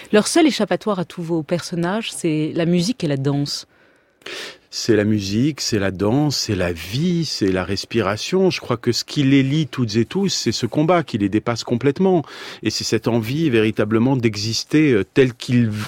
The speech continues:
Speaker 2: tel qu'ils sont, d'être en harmonie avec eux-mêmes. Et ce qui est très bien résumé par le poème berbère qui, qui ouvre le film, « Heureux celui qui peut agir selon ses désirs. »
Speaker 1: Ouais, j'allais vous citer, « Heureux celui qui peut agir selon ses désirs. » Dans votre film, ils n'agissent pas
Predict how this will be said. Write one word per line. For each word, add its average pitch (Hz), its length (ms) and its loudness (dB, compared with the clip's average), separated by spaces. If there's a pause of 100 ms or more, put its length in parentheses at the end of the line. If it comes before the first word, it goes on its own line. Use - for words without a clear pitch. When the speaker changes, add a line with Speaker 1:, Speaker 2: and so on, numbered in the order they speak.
Speaker 2:
tel 120 160 4
qu'ils 110 160 -8
sont, 185 360 4
d'être 113 260 4
en 120 80 4
harmonie 123 320 4
avec 120 240 4
eux-mêmes. 196 220 4
Et - 20 2
ce - 100 -2
qui 113 80 2
est - 20 -2
très - 140 -4
bien 120 160 2
résumé 117 380 2
par 110 160 0
le 107 100 2
poème 107 360 2 (340)
berbère 113 480 2
qui, 98 360 -4
qui - 140 -2
ouvre 113 200 4
le 120 100 6
film, « 147 420 0
Heureux 104 180 4
celui 110 280 0
qui 117 140 -2
peut 101 140 2
agir 104 360 2
selon 107 260 -2
ses - 160 -4
désirs. » 107 480 -2 (120)
Speaker 1:
Ouais, 160 200 -4
j'allais 147 180 -4
vous 143 120 -6
citer, « - 420 -6
Heureux 185 240 2
celui 175 240 -6
qui - 120 -20
peut - 120 -6
agir 156 240 -2
selon 151 240 -6
ses 147 140 -8
désirs. » 131 400 -4 (260)
Dans 160 80 -4
votre 156 180 -2
film, 180 320 0
ils 160 140 -4
n'agissent 143 320 -4
pas 131 220 -8